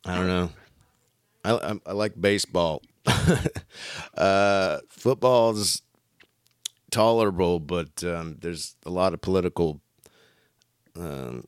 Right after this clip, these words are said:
shit in that, too. I don't know. It used to be, like, Hank Williams, you know, Sunday Night Football. Like, not,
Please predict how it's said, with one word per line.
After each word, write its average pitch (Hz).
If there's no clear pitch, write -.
shit -
in 80
that, 85
too. 73
I 92
don't 87
know. 78
It 64
used 120
to 110
be, 101
like, 87
Hank -
Williams, 95
you 95
know, 80
Sunday 101
Night 95
Football. 78
Like, 73
not, 85